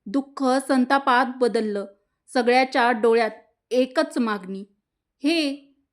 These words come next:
जसं केलं त्याला शिक्षा मिळालीच पाहिजे." फोन केले गेले, पोलीस आले, पंचनामा झाला, पण गावकऱ्यांच्या चेहऱ्यावर एकच प्रश्न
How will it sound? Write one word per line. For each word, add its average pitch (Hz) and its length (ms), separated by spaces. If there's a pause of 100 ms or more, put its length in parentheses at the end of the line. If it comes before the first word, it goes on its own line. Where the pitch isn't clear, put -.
(120)
जसं 277 320
केलं 269 460 (340)
त्याला 240 340
शिक्षा 247 500 (280)
मिळालीच 226 640
पाहिजे." 208 520 (600)
फोन 277 360
केले 220 260
गेले, 196 360 (300)
पोलीस 226 420
आले, 202 300 (580)
पंचनामा 302 720
झाला, 226 460 (280)
पण 220 300 (380)
गावकऱ्यांच्या 226 800 (120)
चेहऱ्यावर 220 480 (600)
एकच 240 540
प्रश्न 240 500